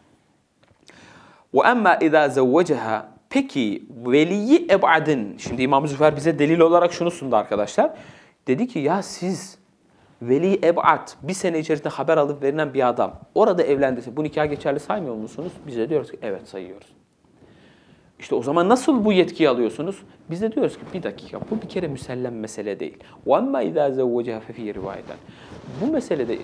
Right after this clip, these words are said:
ihtilaf var. Yani bir görüşe göre evlendirebilir, bir görüşe göre evlendiremeyebilir.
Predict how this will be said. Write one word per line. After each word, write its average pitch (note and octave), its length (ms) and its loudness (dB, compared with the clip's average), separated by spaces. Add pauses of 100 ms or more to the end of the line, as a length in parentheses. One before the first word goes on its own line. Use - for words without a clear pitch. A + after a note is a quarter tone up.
(140)
ihtilaf - 540 -6
var. - 80 -14
Yani F3+ 360 -2
bir C#4 100 -2
görüşe F#3+ 360 -2
göre D3 220 4
evlendirebilir, C3 720 0
bir A3+ 60 -4
görüşe D3 300 -2
göre A2+ 200 0
evlendiremeyebilir. F3+ 840 -2